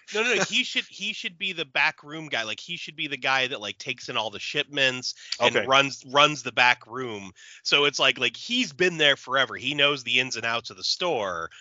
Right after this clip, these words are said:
Speaker 2: Yep.
Speaker 1: But, like, he's kind of running the back. Is it like, "This is my place." Like, you know,
Speaker 2: Okay,
Speaker 1: "You,
Speaker 2: perfect.
Speaker 1: you do what you wanna do out there, Frank. I run it back here." That type of thing.
Speaker 2: There he goes. Yeah, so he's the foreman in the back. Okay, that's perfect. Yeah, I like that. Um,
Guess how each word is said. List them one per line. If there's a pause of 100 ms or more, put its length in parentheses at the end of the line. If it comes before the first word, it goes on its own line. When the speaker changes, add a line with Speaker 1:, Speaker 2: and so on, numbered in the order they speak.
(260)
Speaker 2:
Yep.
Speaker 1:
But,
like,
he's
kind
of
running
the
back.
Is
it
like,
"This
is
my
place."
Like,
you
know,
Speaker 2:
Okay,
Speaker 1:
"You,
Speaker 2:
perfect.
Speaker 1:
you
do
what
you
wanna
do
out
there,
Frank.
I
run
it
back
here."
That
type
of
thing. (320)
Speaker 2:
There
he
goes.
Yeah,
so
he's
the
foreman
in
the
back.
Okay,
that's
perfect.
Yeah,
I
like
that. (520)
Um,